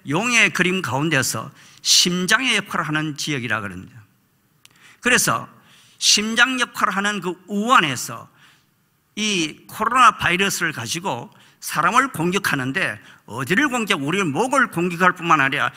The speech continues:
그 다음에 우리 폐를, 심장을 공격해서 사람을 완전히 망가뜨려서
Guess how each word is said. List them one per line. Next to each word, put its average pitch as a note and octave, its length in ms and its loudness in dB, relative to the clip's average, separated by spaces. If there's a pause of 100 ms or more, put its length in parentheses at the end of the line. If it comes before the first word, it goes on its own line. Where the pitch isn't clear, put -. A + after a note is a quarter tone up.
(200)
그 D3 160 -4
다음에 G3+ 480 2 (200)
우리 F#3 440 -4
폐를, G3+ 720 0 (180)
심장을 A3 560 -2 (100)
공격해서 E3 800 -6 (280)
사람을 B2+ 380 -10
완전히 C#3 440 -4
망가뜨려서 F#3 880 0